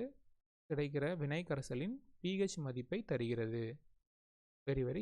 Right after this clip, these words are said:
important. இது இல்லாம ஈக்குவேஷன் ஃபைவ், ஈக்குவேஷன்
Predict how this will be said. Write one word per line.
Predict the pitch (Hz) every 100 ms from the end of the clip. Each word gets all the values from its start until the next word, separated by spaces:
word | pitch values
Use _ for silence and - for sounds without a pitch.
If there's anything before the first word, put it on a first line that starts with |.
| 190
important. | 131 127 - - - - - - _ _ _ -
இது | 151 160
இல்லாம | 160 151 254 262 - - _ _ _ -
ஈக்குவேஷன் | 165 170 156 156 147
ஃபைவ், | 147 151 220 - - - _ 156
ஈக்குவேஷன் | 160 156 160